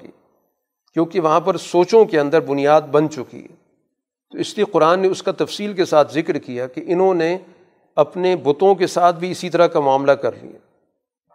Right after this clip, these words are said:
کہ اپنے لیے انہوں نے فیصلہ یہ کیا کہ ہمیں تو اولاد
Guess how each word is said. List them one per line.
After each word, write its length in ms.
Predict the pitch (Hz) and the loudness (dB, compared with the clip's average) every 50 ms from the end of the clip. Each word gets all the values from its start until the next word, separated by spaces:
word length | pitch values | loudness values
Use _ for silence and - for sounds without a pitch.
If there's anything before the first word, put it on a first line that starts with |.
| _ _ _ _ _ _ _ _ _ _ _ _ _ _ _ _ _ _ _ _ _ | _ _ _ _ _ _ _ _ _ _ _ _ _ _ _ _ _ _ _ _ _
کہ 80 | - 139 - | -8 -2 2
اپنے 360 | 156 147 - 185 196 214 208 | 2 2 2 2 2 2 2
لیے 400 | 180 175 175 185 190 190 196 208 - - - _ _ _ _ _ | 0 0 -2 0 2 2 2 0 -2 -8 -18 _ _ _ _ _
انہوں 260 | - 151 147 165 170 170 | -4 -2 0 0 2 2
نے 140 | 170 165 | 2 0
فیصلہ 400 | 165 165 151 143 143 - - 175 | 0 2 2 2 2 2 0 -2
یہ 220 | 165 160 165 170 160 | 0 2 2 0 0
کیا 220 | 165 165 160 160 | 0 0 -2 -2
کہ 100 | 156 156 | -2 -2
ہمیں 360 | 135 113 123 151 165 170 180 | -4 -4 -4 -2 -2 0 -2
تو 360 | 180 180 - 156 156 165 170 - | -2 -2 -2 0 0 0 0 0
اولاد 360 | 147 139 131 135 131 139 151 | 2 2 4 6 6 4 4